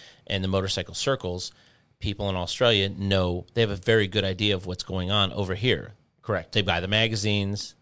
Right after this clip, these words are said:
Speaker 1: They're on, in the internet i-, i-, is really kinda open source of all, for all intents and purposes. You can follow somebody on Instagram anywhere in the world,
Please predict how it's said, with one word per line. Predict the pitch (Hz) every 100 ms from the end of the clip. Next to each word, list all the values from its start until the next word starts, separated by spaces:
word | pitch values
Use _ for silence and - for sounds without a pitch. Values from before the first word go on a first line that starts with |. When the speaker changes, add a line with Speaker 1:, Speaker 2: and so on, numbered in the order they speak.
| _ _
Speaker 1:
They're | 98
on, | 92 101
in | 101 120
the | 104
internet | 139 135 113
i-, | 110
i-, | 107 107 95 92
is | 101 -
really | 113 117
kinda | 101 113 98
open | 110 101 95
source | - 110 123 104
of | 90
all, | 98 107 - -
for | 107
all | 104
intents | 98 - 95
and | -
purposes. | 123 123 - 90
You | 113
can | - 95 - - - - _ -
follow | 117 117
somebody | - 113 104
on | 101
Instagram | 120 127 104 101 95
anywhere | 101 98 95
in |
the | 98
world, | 110 127 85